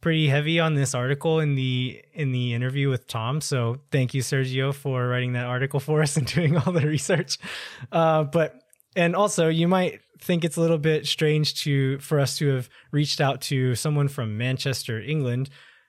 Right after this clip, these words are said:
to talk about Mexican national team players. But Tom has lived in Mexico for many, many years and has, uh, essentially made him, worked hard enough to become kind of the premier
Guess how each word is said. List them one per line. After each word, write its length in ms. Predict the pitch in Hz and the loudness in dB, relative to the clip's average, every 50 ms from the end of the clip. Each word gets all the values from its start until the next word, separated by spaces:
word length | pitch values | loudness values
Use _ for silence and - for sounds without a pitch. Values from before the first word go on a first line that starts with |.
| _ - - | _ -12 -4
to 200 | - 143 131 127 | -2 0 0 0
talk 220 | - 156 143 127 | 2 0 0 0
about 320 | 139 151 139 135 139 - - - _ - | 2 2 2 2 0 -2 -10 -20 _ -6
Mexican 460 | 170 147 151 147 - 151 135 135 135 | 0 0 0 0 0 -2 -2 0 0
national 380 | 135 143 147 - - 139 123 113 | 2 0 0 0 -2 -4 -6 -6
team 240 | - - 117 113 110 | -6 -6 -6 -6 -6
players. 400 | - 127 113 107 107 110 107 - | -6 -6 -6 -4 -4 -6 -6 -6
But 200 | - 120 120 - | -8 -8 -6 -4
Tom 260 | - 143 151 156 160 | -2 -2 0 0 0
has 160 | 156 147 139 | 0 0 0
lived 240 | 143 143 139 139 135 | 0 0 0 0 -2
in 320 | 139 131 127 123 123 127 - | -4 -2 -2 -4 -4 -6 -6
Mexico 500 | 135 131 131 - - 147 131 147 147 143 | -6 -6 -6 -4 -4 -4 -2 0 0 0
for 340 | 139 - 143 127 123 120 117 - - | -2 -2 -4 -4 -4 -4 -6 -10 -8
many, 260 | 165 139 139 143 143 | -4 -2 0 0 2
many 200 | 143 143 139 139 | 2 2 0 0
years 400 | 131 123 123 127 131 139 143 139 | 0 -2 -2 0 0 0 0 0
and 120 | 139 127 120 | 0 -2 -2
has, 220 | 117 113 110 - _ - - - - - - _ _ _ _ _ _ - | -4 -4 -6 -10 _ -20 -20 -20 -20 -20 -20 _ _ _ _ _ _ -8
uh, 280 | 147 135 131 123 123 120 131 | -6 -4 -2 -2 -2 -2 -2
essentially 480 | - - 214 208 - - 190 180 165 | -2 0 -2 -2 0 0 2 2 4
made 240 | 156 156 156 156 151 | 4 4 2 4 2
him, 160 | 156 151 143 - - - - _ _ _ _ _ _ _ _ _ _ _ _ _ _ _ _ _ _ _ _ _ - | 2 0 0 -4 -8 -20 -20 _ _ _ _ _ _ _ _ _ _ _ _ _ _ _ _ _ _ _ _ _ -8
worked 420 | 175 139 160 170 165 143 - - - - | -2 0 2 2 0 0 -4 -12 -10 -8
hard 240 | 127 139 160 160 151 | -4 -2 0 0 2
enough 240 | 156 156 156 - | 2 0 0 -2
to 80 | - 151 | -4 -4
become 480 | 139 135 131 - - 147 143 139 131 - | -4 -4 -4 -4 -2 -2 0 -2 -2 -4
kind 240 | - - 143 143 | -2 -2 0 0
of 200 | 139 131 131 123 | 0 -2 -4 -6
the 240 | 127 131 123 120 120 110 _ | -6 -4 -4 -4 -6 -8 _
premier 800 | - - - 151 139 135 131 131 131 131 131 131 127 127 120 120 | -12 -4 -2 0 0 0 0 0 0 0 0 0 0 -2 -2 -4